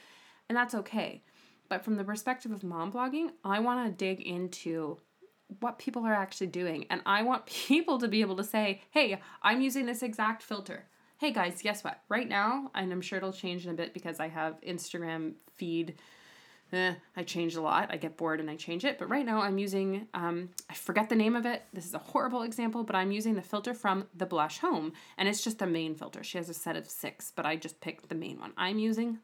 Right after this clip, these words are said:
that one. Before that, I was using the Jillian Harris filter. I want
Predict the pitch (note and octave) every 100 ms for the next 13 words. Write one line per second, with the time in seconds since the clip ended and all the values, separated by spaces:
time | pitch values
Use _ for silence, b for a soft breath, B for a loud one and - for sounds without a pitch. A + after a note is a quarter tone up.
0 | _ _ G3+ F3+ G3 F3+ F3+ - F#3+ F3+
1 | - F#3 A#3 D#4+ - - F#3+ G3+ G#3+ A3+
2 | B3 A3+ C4 C#4+ C#4+ E4 D4 - G3+ F#3
3 | - G3+ B B B B B B B _
4 | G#3+ G#3+ C4 D4 C#4+ C4